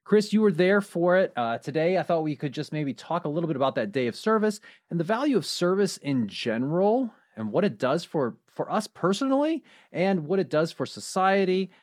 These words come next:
and, uh, encourage people out there to get involved in whatever type of service they can to help make their communities better. And hey, while you're at it, why not get involved with the Vincent William Bar-, Barron Day of Service next year, right?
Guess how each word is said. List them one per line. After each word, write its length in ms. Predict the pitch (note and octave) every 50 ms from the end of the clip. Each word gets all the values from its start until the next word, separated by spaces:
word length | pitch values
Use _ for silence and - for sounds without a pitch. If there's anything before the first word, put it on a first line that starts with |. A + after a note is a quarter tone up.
| _ _ _ -
and, 640 | - C#3+ C#3+ C#3+ C#3+ C#3+ C#3+ C#3 C#3 C3 A#2 - - -
uh, 200 | C#3 C#3+ C#3 - -
encourage 720 | - F3+ E3+ - - - B3+ C#4 D4+ C4 F#3 D3+ A2+ - - _ _ _ _ _
people 260 | - G#3+ A3 G3+ F#3+ E3+
out 240 | E3+ F#3+ G3+ G3
there 220 | - D#3 D3+ D3 C#3+
to 320 | - - F3+ F3 D#3+ B2 A2+ _ -
get 140 | D#3+ F#3+
involved 840 | A3+ B3 A3 - - D3+ D#3 F#3 G3 E3+ C#3 C3 C3 B2+ B2+ - - - - -
in 220 | C#3+ D#3 D#3 D3
whatever 280 | C3+ D#3+ F3 F#3+ G#3 A3+
type 240 | - A3 G3+ G3+
of 80 | F3+ E3
service 380 | - - E3 E3 D3 D3+ C#3+ -
they 140 | D3+ C3
can 580 | A#2+ - - - C#3 C#3+ C3+ A#2+ A2 G#2+ G#2 G2+ _ _ _ _ _ _
to 60 | -
help 180 | C3 C#3 B2+
make 160 | C3 C3 B2+ A#2+
their 100 | B2+ A2
communities 500 | - B2 A#2+ A#2+ A#2 A2+ G#2 A#2 G#2 G2
better. 340 | - G#2+ G#2+ G#2+ A2 A2+
And 120 | A2 G#2 G2+
hey, 340 | A2 D#3 C#3+ A#2+ G2+ F2+ _ _ _ _ _ _ _ _ -
while 160 | B2+ D3 E3
you're 140 | D#3+ D#3 D3+
at 160 | D3+ D#3 D#3
it, 140 | D#3 - -
why 200 | - A2 B2+ C#3
not 320 | D3 D3 C#3+ C#3+ C3+ G2+ A2
get 120 | C3 C3
involved 480 | C3+ B2+ A#2 G2+ B2 B2 B2+ B2+ G#2+ G2+
with 180 | A#2+ A#2 -
the 120 | - A#2+ A2+
Vincent 340 | G2 A#2+ A#2 G#2+ - A#2 A2+
William 240 | A2+ A#2 A#2+ A2+
Bar-, 260 | A2 A#2 A#2+ A#2+ A#2+ - -
Barron 300 | G#2 A#2+ C3 C#3+ C3+ A#2
Day 120 | B2+ B2+
of 80 | A#2 -
Service 420 | - - C#3 C#3+ C3 A#2+ - -
next 260 | C3+ C#3 B2+ - -
year, 160 | - E2+ D#2 D#2+
right? 240 | F2 F#2+ G#2 A2